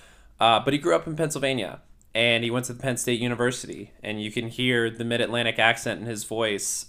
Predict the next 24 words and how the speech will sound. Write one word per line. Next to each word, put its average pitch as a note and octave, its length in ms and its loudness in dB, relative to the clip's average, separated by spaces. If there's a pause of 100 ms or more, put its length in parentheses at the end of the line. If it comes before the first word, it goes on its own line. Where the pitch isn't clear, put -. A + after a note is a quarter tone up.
<laughs> B2+ 100 -2
um, G#2 440 2
that A#2 160 4
I'm B2+ 200 4
very A2 240 0
familiar G#2 420 -8
with G#2 280 -4
growing G#2 280 0
up G#2 300 -4
in G2+ 500 -6 (600)
Baltimore, A2+ 400 0
Maryland, G2+ 480 -2
where G2+ 200 -2
everyone G#2 380 -4
said G#2 240 -2
"Warsh G#2 380 -2
and G2 140 -8
Wooder" F#2+ 440 -8 (160)
instead G#2+ 360 -4
of G2 120 -6
"Wash G2+ 320 2
and G2+ 100 -10
Water." F#2 460 -6 (240)
<laughs> C3 500 2